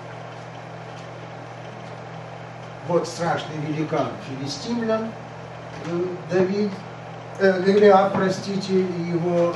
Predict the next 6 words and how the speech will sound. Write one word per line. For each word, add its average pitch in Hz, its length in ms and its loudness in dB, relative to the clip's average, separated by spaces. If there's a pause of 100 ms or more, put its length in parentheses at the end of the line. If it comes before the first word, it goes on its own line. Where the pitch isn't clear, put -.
оруженосец, 160 880 0 (280)
нормальный 156 560 0
человек, 151 520 -2 (100)
маленький. 147 480 -8
Здесь, 175 440 2 (500)
м, 147 260 -4